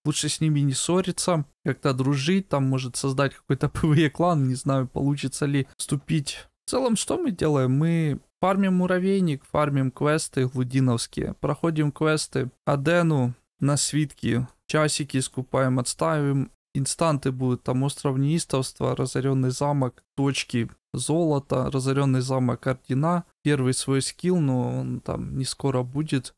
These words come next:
На тринадцатом левеле только можно будет купить, да, за полторы тысячи орденов первый свой скилл. Ну, как бы при старте будут бесплатно давать скилл. Ну, не протупите. Как мастер Чу тогда сказал арбам брать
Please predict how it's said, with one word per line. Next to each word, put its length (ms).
На 160
тринадцатом 760
левеле 500
только 880
можно 320
будет 300
купить, 340
да, 160
за 140
полторы 440
тысячи 480
орденов 600
первый 320
свой 280
скилл. 420
Ну, 60
как 200
бы 100
при 200
старте 440
будут 400
бесплатно 580
давать 440
скилл. 560
Ну, 180
не 140
протупите. 760
Как 160
мастер 440
Чу 240
тогда 400
сказал 560
арбам 420
брать 480